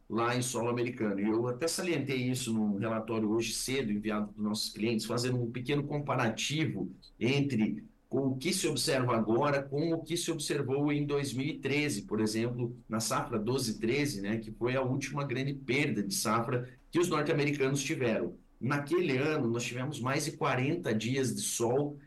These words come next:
intenso, temperaturas altas e praticamente nenhuma chuva acontecendo, o que gerou um efeito muito grave na produtividade do milho, mas que na soja, é, vejam bem,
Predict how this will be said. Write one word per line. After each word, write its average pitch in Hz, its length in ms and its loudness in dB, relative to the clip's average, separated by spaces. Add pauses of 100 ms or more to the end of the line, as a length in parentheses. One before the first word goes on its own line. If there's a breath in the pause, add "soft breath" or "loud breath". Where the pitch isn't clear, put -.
intenso, 123 720 0
temperaturas 117 640 0
altas 131 640 0 (100)
e 117 80 -6
praticamente 135 720 -2
nenhuma 151 600 2
chuva 147 640 0
acontecendo, 117 800 -2
o 95 40 -6
que 110 120 -4
gerou 120 480 2 (180)
um 120 100 0
efeito 131 320 -2
muito 120 280 0
grave 120 460 0
na 107 120 2
produtividade 110 640 0
do 113 160 0
milho, 147 540 -2 (180)
mas 131 240 -2
que 185 160 -2
na 180 200 2
soja, 139 800 0 (300)
é, 110 320 2
vejam 139 320 0
bem, 107 320 0